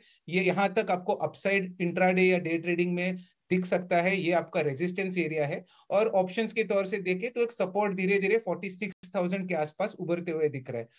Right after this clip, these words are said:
तो फ़ोर्टी फ़ाइव नाइन हंड्रेड का सपोर्ट में लेके चल रहा हूँ और ऊपर में पॉजिटिव व्यू मेंटेन करके चल रहा हूँ बैंकिंग में, जहाँ पे पीएसयू बैंक्स काफी लीडरशिप ले रहे स्टॉक्स, अ, तो यहाँ पे मुझे आज भी मेरा मानना है कि पीएसयू बैंक्स का ही दिन रहेगा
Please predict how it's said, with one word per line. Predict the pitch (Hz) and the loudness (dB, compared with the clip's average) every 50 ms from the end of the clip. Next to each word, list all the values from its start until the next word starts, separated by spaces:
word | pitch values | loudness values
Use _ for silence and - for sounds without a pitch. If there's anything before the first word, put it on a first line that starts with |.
| - _ _ _ | -20 _ _ _
तो | 208 220 220 220 220 | 2 2 2 2 0
फ़ोर्टी | - 202 196 226 233 | -4 -2 -2 -2 -4
फ़ाइव | 214 247 247 247 240 | -2 2 2 2 2
नाइन | 214 196 196 208 214 220 | 2 2 2 2 2 0
हंड्रेड | 220 220 220 233 226 | -2 2 2 2 2
का | 226 233 | 2 -2
सपोर्ट | 220 - 190 185 190 196 202 196 | -2 -2 -4 -2 -2 -2 -2 -2
में | 202 208 | -4 -4
लेके | 196 196 196 196 214 | -4 -4 -2 -2 -4
चल | 208 - 202 196 | -4 -4 -6 -4
रहा | 196 208 | -2 -2
हूँ | 240 269 - | -2 -4 -2
और | - 175 175 | -4 -2 -2
ऊपर | 170 160 160 180 175 | -2 -2 -2 -2 -2
में | 185 185 202 214 233 - - _ _ _ | 0 0 0 -2 -4 -8 -16 _ _ _
पॉजिटिव | - 202 202 185 240 - 233 226 226 | 0 2 2 2 2 2 2 2 2
व्यू | 214 208 208 | 2 -2 -2
मेंटेन | 208 196 185 185 180 196 202 190 | -2 0 0 0 2 0 0 0
करके | 185 185 180 180 185 | -2 -2 0 -2 -2
चल | 185 185 175 | -2 0 -2
रहा | 165 170 175 190 | 0 0 0 -2
हूँ | 185 165 | -2 -2
बैंकिंग | 147 147 147 165 151 190 180 180 | -2 -4 -4 -4 -2 -2 0 0
में, | 185 226 220 175 - | 0 0 -2 -6 -6
जहाँ | - 156 175 175 | -4 -4 -2 -2
पे | 180 196 190 | -2 -4 -6
पीएसयू | 185 185 220 208 208 214 208 208 220 202 | -6 -4 -4 0 0 0 0 0 -4 -2
बैंक्स | 180 185 185 196 208 190 - - _ - - _ - | 0 0 0 0 -2 -6 -10 -14 _ -20 -20 _ -2
काफी | 170 160 - 208 | -2 -2 0 -2
लीडरशिप | 196 185 180 175 180 196 185 185 214 180 185 | 2 4 4 4 4 2 0 0 -4 -4 -2
ले | 180 175 170 | 0 0 2
रहे | 170 175 | 2 0
स्टॉक्स, | 170 - - 175 160 151 - - - - 170 - - | -2 -2 -4 -4 -4 -4 -6 -12 -14 -14 -14 -6 -4
अ, | 151 | -4
तो | 151 - - _ - 185 185 175 | -4 -6 -10 _ -4 -2 0 0
यहाँ | 170 170 175 180 | 0 0 -2 -2
पे | 180 185 190 190 | -2 -2 -4 -2
मुझे | 185 185 180 185 | -2 -2 0 0
आज | - 165 170 170 175 175 | 0 2 2 2 2 0
भी | 185 202 202 | -4 -4 -2
मेरा | 190 185 185 180 | 0 2 2 2
मानना | 180 180 170 170 175 175 | 2 2 0 0 0 0
है | 175 180 180 | 0 0 0
कि | 180 185 | -2 -6
पीएसयू | 180 180 165 156 160 170 165 185 180 | -6 -6 -8 -8 -8 -8 -6 -6 -2
बैंक्स | 180 170 175 180 180 - | -2 -2 -2 -2 -6 -6
का | - 160 | -4 -2
ही | 160 165 165 | 0 0 0
दिन | 165 165 165 | -2 -4 -2
रहेगा | 156 156 151 151 151 165 165 | 2 4 2 4 4 0 -4